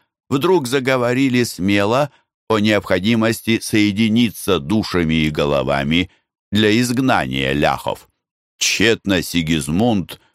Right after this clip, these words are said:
уже знав, вероятно, о гибели самозванца и лишась предлога оставаться в России, будто бы для его истребления, писал от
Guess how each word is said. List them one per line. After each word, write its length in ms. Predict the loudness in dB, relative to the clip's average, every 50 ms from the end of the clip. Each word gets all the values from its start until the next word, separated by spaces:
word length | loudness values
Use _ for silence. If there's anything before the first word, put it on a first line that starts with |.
| _ _ -4 -2
уже 300 | -2 0 2 2 0 2
знав, 480 | 0 0 2 2 2 2 0 -2 -8 _ -4
вероятно, 720 | 0 0 2 2 2 2 2 2 0 0 -2 -2 0 0 0
о 80 | 0
гибели 480 | -2 -2 -2 -2 0 0 0 0 0 -2
самозванца 920 | -2 -2 -2 -2 -2 -2 -2 -2 0 0 0 -2 -4 -2 0 0 0 0 _ _ _ _ _ _ _ _ _ _ -2
и 80 | -2 0
лишась 720 | 2 2 0 -2 -2 -2 0 0 0 -2 -4 -12 -14 -18 _ _
предлога 640 | -2 0 0 0 0 0 0 0 0 0 0 0 0
оставаться 600 | 0 -2 -4 -4 -2 0 0 -2 -2 -2 -4 -4
в 80 | -2
России, 640 | -2 -2 -2 -4 -6 -6 -2 0 2 2 2 2 0 _ _ _ _ _ _ _ _ -2
будто 360 | -2 -2 -2 0 0 -2 0
бы 160 | 2 0 -2
для 260 | 0 0 2 2 2
его 280 | 2 2 2 2 0 0
истребления, 960 | -2 -4 -6 -2 -2 -2 0 0 0 0 0 0 0 0 2 2 0 0 -2 _ _ _ _ _ _ _ _ _
писал 640 | -2 0 0 0 0 0 2 2 2 2 0 -2 -2
от 280 | -2 -2 -2 -2 -4 _